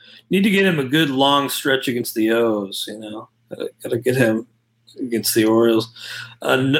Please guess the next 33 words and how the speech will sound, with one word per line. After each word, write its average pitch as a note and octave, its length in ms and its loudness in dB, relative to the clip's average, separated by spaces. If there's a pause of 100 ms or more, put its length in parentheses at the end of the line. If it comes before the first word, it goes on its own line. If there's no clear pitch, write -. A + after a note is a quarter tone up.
(140)
Aaron F3+ 280 2
Nola, F#3+ 320 2
Jack F3 320 0
Flaherty, F#3 680 0
Trevor E3+ 420 0
Story. E3+ 600 0
We E3+ 80 0
don't D3 160 -2
know C#3+ 100 -2
what C3 120 -4
his C3+ 200 -6
future C3+ 400 0
holds, C3+ 340 2
but A#2+ 80 -2
it's G#2+ 140 -6
probably, B2+ 600 2 (1080)
uh, C3+ 80 -4
not B2 300 2
in B2 140 0
Colorado. A#2+ 800 0 (440)
Uh, A#2 140 -6
Nolan D3+ 320 2
Arenado D3+ 520 4
has C3 140 0
been B2 160 -4
great C3+ 300 2
outside D3 580 -2
Colorado. A#2 720 -4
Pete F#3 160 0
Alonso E3+ 560 4
hurt D#3+ 320 2
right D3 220 2
now, C#3+ 480 0